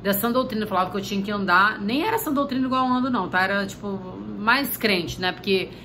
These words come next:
eu usava short, eu usava calça, eu usava tudo, usava maquiagem. As pessoas falavam que eu tava possuída pela pombagira, e realmente eu estava.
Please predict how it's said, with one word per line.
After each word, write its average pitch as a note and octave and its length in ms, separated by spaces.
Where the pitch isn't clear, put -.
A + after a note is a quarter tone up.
eu A#3+ 100
usava G#3+ 460
short, A#3+ 460
eu G3+ 60
usava G3+ 260
calça, A#3 280
eu G3+ 40
usava G#3 240
tudo, G#3+ 220
usava G3 180
maquiagem. G#3+ 440
As F#3+ 100
pessoas B3 240
falavam B3 360
que C4 160
eu C4+ 120
tava B3 480
possuída C#4 640
pela B3+ 160
pombagira, A#3 400
e - 20
realmente A3 420
eu C4 40
estava. G#3+ 580